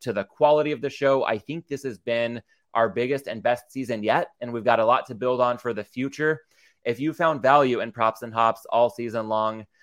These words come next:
I don't ask for this often, but I'm gonna throw it out here today. The number one way you can support the show, if you're listening in podcast form, please take a quick moment to give Props and Hops a five-star rating. And if you're checking this out on YouTube,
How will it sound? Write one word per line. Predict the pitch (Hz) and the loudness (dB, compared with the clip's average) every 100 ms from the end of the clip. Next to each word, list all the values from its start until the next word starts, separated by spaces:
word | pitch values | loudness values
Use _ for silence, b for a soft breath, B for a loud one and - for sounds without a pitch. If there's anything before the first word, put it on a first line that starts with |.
| b b - | b b 0
I | 120 | 4
don't | 151 151 | 4 4
ask | 143 | 2
for | 147 | 0
this | 139 135 | 0 6
often, | 131 131 135 131 135 | 4 4 -2 -2 0
but | 123 | 0
I'm | 113 | 0
gonna | 127 131 | -4 -2
throw | 135 127 | 2 4
it | |
out | 123 120 | 4 2
here | 123 | -4
today. | 120 117 117 117 120 | -4 0 2 0 -2
The | 131 | -6
number | 123 131 151 170 | -4 -6 -2 -2
one | 160 151 107 | -2 -4 -2
way | 135 131 | 0 0
you | 117 117 | -2 -8
can | 120 | -10
support | - 104 123 117 | -16 -4 -4 -2
the | 110 | -6
show, | - 113 98 | 0 0 0
if | - - | -4 -8
you're | 113 | -6
listening | 120 135 131 | -6 -8 -8
in | 117 | -10
podcast | 101 120 127 131 127 - | 0 2 2 0 -4 -4
form, | 139 131 127 - _ _ _ | -6 -6 -6 -12 _ _ _
please | 175 | -10
take | 170 156 | -8 -8
a | 104 | -8
quick | - 147 131 | -4 -4 0
moment | 123 131 131 - | 2 2 0 -8
to | 120 | -4
give | 123 - | -4 0
Props | 123 117 | 0 0
and | 120 | -4
Hops | 113 120 - - | -2 -2 0 -8
a | |
five-star | - 117 113 - 113 104 | -2 0 0 0 0 0
rating. | 117 135 135 135 135 _ _ | 0 -2 -2 -6 -12 _ _
And | - 120 | -10 -8
if | 117 | -8
you're | |
checking | 113 135 131 135 | -6 -6 -6 -6
this | 131 | -2
out | 139 131 | 0 0
on | 127 | 0
YouTube, | 139 139 123 117 | -4 -4 -4 -4